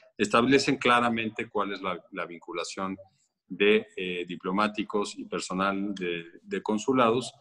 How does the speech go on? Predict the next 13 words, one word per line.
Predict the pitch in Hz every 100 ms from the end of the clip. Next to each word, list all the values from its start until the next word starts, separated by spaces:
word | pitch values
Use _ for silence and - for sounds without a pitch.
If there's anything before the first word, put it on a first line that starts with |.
| _ _ _
con | - 104 101
su | - 101
país, | 95 90 95 -
el | - 85
país, | 85 90 95 104 104 - _ _
eh, | 104 98 107
que | 101
envía | 95 101 113 87 - - - _
al, | 90 87 -
al | 90
país | 87 90 92 92 - -
que | 95
recibe, | 85 82 - -